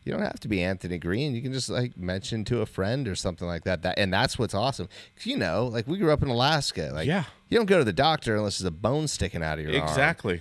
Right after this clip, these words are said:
Speaker 1: You can't get away with, like, "Oh, I'm sad."
Speaker 2: Yeah.
Speaker 1: And that's what's messed up is 'cause that shit is crazy. And no matter how,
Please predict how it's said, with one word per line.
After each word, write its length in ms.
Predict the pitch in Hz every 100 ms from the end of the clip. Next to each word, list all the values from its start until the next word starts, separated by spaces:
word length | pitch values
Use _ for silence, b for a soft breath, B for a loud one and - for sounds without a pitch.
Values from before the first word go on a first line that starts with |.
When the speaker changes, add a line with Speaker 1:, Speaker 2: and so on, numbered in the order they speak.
| -
Speaker 1:
You 120 | 113
can't 320 | 131 185 165 135
get 120 | 127
away 100 | 135
with, 100 | 113
like, 180 | 101 -
"Oh, 120 | 131
I'm 220 | 120 98 85
sad." 840 | - - 101 117 85 71 65 65 B 76
Speaker 2:
Yeah. 280 | 117 113 85
Speaker 1:
And 140 | 123
that's 180 | 160 190
what's 200 | 175 147
messed 320 | 170 156 -
up 260 | 175 170 -
is 120 | 87
'cause 200 | - 123
that 280 | 107 120 -
shit 400 | - - 110 101 -
is 280 | 101 95 90
crazy. 500 | - 101 127 82 76 B B
And 100 | 117
no 80 | 147
matter 220 | 151 127
how, 760 | 95 - 104 104 104 110 107